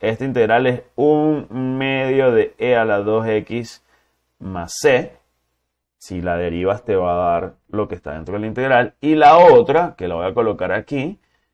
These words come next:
la integral de e a la menos dos x de x es igual a menos un medio de e a la menos dos x más c. Si tú derivas esta,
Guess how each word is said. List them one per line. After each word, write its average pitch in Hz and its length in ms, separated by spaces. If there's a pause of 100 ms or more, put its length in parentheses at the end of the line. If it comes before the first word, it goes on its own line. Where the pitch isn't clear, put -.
(120)
la 101 260
integral 101 640
de 113 280
e 147 220
a 139 60
la 113 200
menos 104 720
dos 120 260
x 131 480
de 131 300
x 147 520
es 98 120
igual 104 400
a 90 80
menos 107 880
un 113 560
medio 147 520
de 110 340
e 139 340
a 113 80
la 107 160
menos 101 540
dos 110 200
x 139 540 (640)
más 101 400
c. 160 320
Si 98 160
tú 95 140
derivas 117 400
esta, 131 500